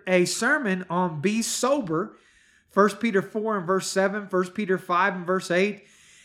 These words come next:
and about the effects of alcohol on the mind and all the other things the Bible teaches about alcohol. <clears throat> And the child's sitting there and the child's thinking, "Huh, that's different than what the preacher preached." So what do they learn? They learn,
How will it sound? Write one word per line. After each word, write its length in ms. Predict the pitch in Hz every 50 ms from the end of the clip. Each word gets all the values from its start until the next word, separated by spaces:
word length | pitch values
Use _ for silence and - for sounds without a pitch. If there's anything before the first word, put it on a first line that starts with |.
| _ -
and 180 | 196 180 190 202
about 340 | 185 185 196 208 214 190
the 120 | 180 185 180
effects 420 | 165 - - 208 214 226 220 -
of 100 | 170 139
alcohol 540 | 165 175 196 220 214 - 170 180 196 202 202
on 160 | 202 190 180 160
the 60 | 147
mind 460 | 143 156 175 196 214 220 226 214 175
and 80 | 147 147
all 300 | 165 196 226 240 240 226
the 120 | 226 208
other 200 | 208 220 190 202
things 300 | 190 - 220 220 220 185
the 60 | 165
Bible 340 | 151 143 170 196 208 175 165
teaches 380 | 151 - 202 214 190 190 165 160
about 260 | 156 165 160 151 160
alcohol. 640 | 175 202 247 - - 156 151 147 147 156 - - - _ _ _ _ - - - - - _ _ _ _ _ _ -
<clears throat> 260 | 277 320 - - -
And 540 | - 285 - 233 - 254 254 - 214 208 196
the 80 | 180
child's 420 | 147 - 240 262 277 269 254 214 -
sitting 240 | - 220 196 -
there 180 | 185 196 220 233
and 120 | 220 196
the 60 | 180 156
child's 380 | - 214 226 233 233 226 -
thinking, 460 | - 214 202 190 208 196 180 160 156 - _ _ _ _ _ _ _ _
"Huh, 300 | - - 277 311 202 - - - _ _ _ _ _
that's 260 | - 214 294 311 302
different 460 | - 165 214 240 233 226 208 190 -
than 160 | 175 180 185 180
what 200 | 185 196 196 180
the 60 | 147
preacher 380 | 135 - 269 330 302 - 180
preached." 380 | - - 175 170 202 233 - -
So 100 | - 214
what 220 | 208 214 285 285
do 60 | 294 240
they 120 | 247 247
learn? 440 | 240 262 285 277 220 156 135 131 127
They 160 | 143 190 226
learn, 420 | 240 240 233 226 214 208 196 185